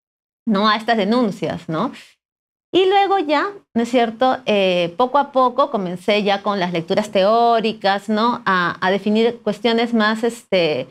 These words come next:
de categorías, ¿no? Y también ir afinando mi pregunta, ¿no? Que comencé con una idea de hacer, estudiar solo un caso, ¿no? De ver cómo reaccionaba la gente ante ese caso. Y cuando iba explorando, ¿no? Eh,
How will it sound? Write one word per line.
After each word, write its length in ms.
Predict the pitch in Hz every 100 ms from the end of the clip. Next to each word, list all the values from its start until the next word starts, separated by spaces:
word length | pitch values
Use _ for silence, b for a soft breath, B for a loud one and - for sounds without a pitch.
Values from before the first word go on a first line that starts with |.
| b -
de 100 | -
categorías, 1080 | 190 190 180 185 240 240 226 185 165 175 202
¿no? 280 | 208 294 240 _ _ _ _ _ _ _ _ -
Y 80 |
también 380 | 226 311 330 330
ir 120 | 277
afinando 400 | 294 262 226 226
mi 120 | 247 240
pregunta, 580 | 170 170 170 156 -
¿no? 220 | - 185 262 B B _ _ -
Que 280 | 190 160 165
comencé 340 | 208 214 226
con 120 | 294 294
una 140 | 285
idea 400 | 285 262 269 269
de 280 | 214 185 -
hacer, 320 | 190 185 220
estudiar 320 | 226 226 226
solo 220 | 233 262 247
un 80 |
caso, 520 | 233 220 214 - 214 233
¿no? 220 | 226 262
De 260 | 185 175 170 -
ver 180 | 214
cómo 160 | 220 240
reaccionaba 340 | 262 262 196
la 120 | 214 214
gente 320 | 214 214 220
ante 260 | 175 180 214
ese 200 | 220 233
caso. 420 | 233 214 214 262 B B _ _ _ -
Y 120 | 233
cuando 260 | 240 233
iba 380 | 247 269 320 330
explorando, 680 | - 226 - 220 233 262 262
¿no? 360 | 262 254 277 - -
Eh, 640 | 196 185 175 170 165 -